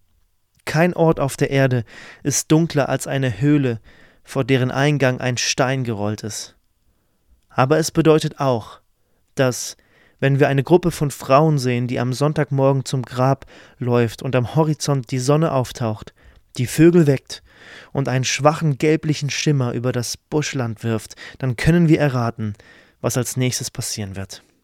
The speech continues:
Johannes eins, vier und fünf. „In ihm war Leben, und das Leben war das Licht der Menschen. Das Licht scheint in der Finsternis, und die Finsternis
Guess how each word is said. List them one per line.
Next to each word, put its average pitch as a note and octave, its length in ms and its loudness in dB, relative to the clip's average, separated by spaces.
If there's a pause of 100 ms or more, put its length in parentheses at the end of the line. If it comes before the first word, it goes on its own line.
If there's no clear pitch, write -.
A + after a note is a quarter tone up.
(160)
Johannes B2+ 340 0
eins, C#3 300 2
vier C3+ 200 0
und B2 120 -6
fünf. G#2 420 -8
„In C#3 240 -2
ihm D3 480 -2
war C3+ 140 2
Leben, A2+ 500 0
und A2+ 160 -6
das A#2+ 180 -4
Leben C3+ 360 2
war B2 160 0
das B2 220 -4
Licht A#2 360 -6
der C3 80 2
Menschen. G#2+ 540 -4 (420)
Das B2 240 -2
Licht C#3 380 -2
scheint C3+ 420 0
in C#3+ 220 0
der D3+ 160 2
Finsternis, B2 760 -2
und A#2 200 -8
die A2+ 80 -4
Finsternis C#3+ 800 -2